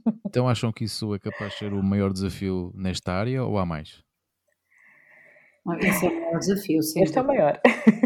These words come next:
Speaker 2: Sem dúvida nenhuma, sem dúvida nenhuma. Porque estamos a falar de uma, de uma sociedade, estamos a falar das famílias, que quem, eh,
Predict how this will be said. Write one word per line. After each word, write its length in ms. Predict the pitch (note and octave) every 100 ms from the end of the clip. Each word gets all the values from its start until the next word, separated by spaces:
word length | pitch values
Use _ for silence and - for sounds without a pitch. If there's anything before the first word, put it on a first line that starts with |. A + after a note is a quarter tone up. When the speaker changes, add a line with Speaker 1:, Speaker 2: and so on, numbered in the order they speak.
| - - - C4 - G#3+ -
Speaker 2:
Sem 80 | F3
dúvida 340 | F3+ E3+ F3
nenhuma, 460 | F#3+ G#3+ D3+ D3+ D3+
sem 220 | - D#3+
dúvida 300 | D#3 D#3 D#3+
nenhuma. 400 | F3 E3+ D#3 D#3+ - - _ _ - - -
Porque 360 | D#3+ D#3 - E3
estamos 320 | D#3+ E3+ F3
a 80 | F3+
falar 240 | F3+ E3+
de 100 | D#3
uma, 280 | F3 F3+ - _ - - _
de 60 | G3
uma 200 | G3+ G3+
sociedade, 640 | G3+ F3 - F3+ D#3+ D#3
estamos 220 | D#3+ D#3+
a 40 |
falar 180 | D#3+ E3 D#3
das 120 | E3
famílias, 600 | - E3 E3+ E3 F3+ D4 - - -
que 100 | -
quem, 420 | D3 E3+ E3 D#3+ D#3+ -
eh, 800 | - - - - - - -